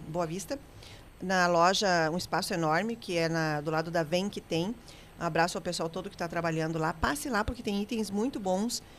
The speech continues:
e de preços muito acessíveis. E se você quer levar uma doação, leve uma doação de ração lá. Entregue para a Berenice, para a Danúbia, para a Fran, para a Lerilis, para o pessoal que tá lá trabalhando, até não sei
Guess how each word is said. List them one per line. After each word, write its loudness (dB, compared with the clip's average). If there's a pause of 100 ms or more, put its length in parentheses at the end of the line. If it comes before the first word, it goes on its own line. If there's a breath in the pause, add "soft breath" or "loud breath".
(180 loud breath)
e -6
de -2
preços 0
muito 0
acessíveis. -6 (340 loud breath)
E 0
se 0
você -4
quer 0
levar 0
uma 0
doação, -2
leve -4
uma -6
doação -4
de -4
ração -6
lá. -2 (380 loud breath)
Entregue -2
para -4
a -6
Berenice, -4
para -6
a -6
Danúbia, -4
para -6
a -6
Fran, -2
para -8
a -2
Lerilis, -4
para -8
o -8
pessoal -8
que -16
tá -8
lá -4
trabalhando, -2
até -10
não -6
sei -10